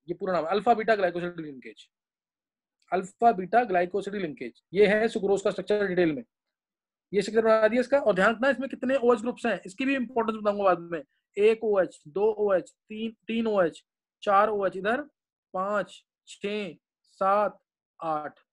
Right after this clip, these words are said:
इनकी भी importance बताऊंगा बाद में, तो अभी इसका भी ध्यान रखना है, है ना, कितने इसके अंदर ओएच groups हैं, तो इस चीज को भी ध्यान रखना है, सही ना, इसको भी ध्यान रखना है। तो ये यहाँ पे alpha one beta टू glycosidic linkage है,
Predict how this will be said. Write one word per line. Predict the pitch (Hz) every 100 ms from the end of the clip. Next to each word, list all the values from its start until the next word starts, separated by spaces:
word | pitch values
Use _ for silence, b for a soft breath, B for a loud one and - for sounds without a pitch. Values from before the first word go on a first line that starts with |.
| _ _ -
इनकी | 226 233 285
भी |
importance | 277 226 226 226
बताऊंगा | 202 214
बाद | 196 165
में, | 147
तो | _ _ _ _ 202
अभी | 208 226
इसका | 196 180 226
भी |
ध्यान | 202 190 180
रखना | -
है, | 143
है | - 220
ना, | 311
कितने | 240 233 233
इसके | 226 - 208
अंदर | 214 330 - _ _ _ -
ओएच | 196 175
groups | 160 156 -
हैं, | 117 _ _ _ _ _ _ _ _ _ _ _ _ _ _ _ _ _ _ _ _
तो | 185
इस | 185
चीज | 214
को | 202
भी | 196
ध्यान | 160
रखना | 147 135
है, | 127 _ _ _ _ _ _ _ _ _ _ _ _ _ _ _ _ -
सही |
ना, | 220
इसको | 247 240
भी | 226
ध्यान | 185
रखना | 160 147
है। | 139 _ _ _ _ _ _ _ _ _ _ _ _ -
तो | 180
ये | 180 214
यहाँ | 208 196
पे | 208 247 - _ -
alpha | 190 196 233
one | 208 208 220
beta | 185 180 208
टू | 214
glycosidic | 196 175 180 196 208
linkage | 202 190 202 202
है, | 233